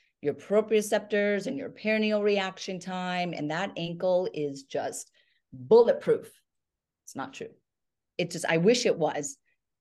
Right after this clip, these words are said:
But the prevalence of chronic ankle instability still persists. And they will show that, well, if I do wobble board training on an unstable ankle, will it improve? And then there's so many inconsistencies in the research.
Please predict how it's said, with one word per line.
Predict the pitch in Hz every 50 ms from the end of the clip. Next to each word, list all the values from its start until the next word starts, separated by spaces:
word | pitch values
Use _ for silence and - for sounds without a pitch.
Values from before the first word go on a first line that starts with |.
| _ _
But | 208 185 - - -
the | 175 170 202 190 185 185 185 190 185 185 - - _ _
prevalence | 220 208 214 214 220 214 208 196 185 170 160 160 151 - - -
of | - 175 170 160 156 151 151 151 147 147 - _ _ _ _ _ _ _ _
chronic | - 220 214 220 226 226 226 -
ankle | - 196 190 - 202 185 180 -
instability | 160 160 151 - - 180 175 165 151 147 151 151 190 254 311 339 - - _ _ _ _ _ _ _ _ _ _ _ _ _ _ _ _ _ _ _ _ _
still | - - - - 180 165 160 165 165 - - _ _ _ -
persists. | - 190 190 - - - 208 - - - - - - - _ _ _ _ _ _ _ _ -
And | 175 180
they | 180 170
will | 165 165 165 165
show | - - - 269 262 247 208 180 170 175
that, | 175 165 160 - - _
well, | 196 196 190
if | 185 214
I | 208 226 220
do | 208 220 208 202 185 170 - -
wobble | 185 220 247 254 254 226
board | 214 190 175 160 170
training | - 190 175 165 165 160 156 156 156 - -
on | 170 160 156 160 160 160
an | 156 160 - -
unstable | 185 175 170 - 185 175 165 160 160 165
ankle, | 175 165 160 - 147 147 147
will | 151 175 180 196
it | 202 190
improve? | 214 208 202 202 285 262 233 202 180 165 156 156
And | 160 165 170
then | 165 170 170 175
there's | 175 170 170 -
so | - 233
many | 233 220 220 214 - 214
inconsistencies | 208 202 220 208 208 - 226 220 - 208 202 196 - 202 190 170 190
in | 185 180
the | 185 180
research. | 196 226 247 240 - - 156 143 139 139 - -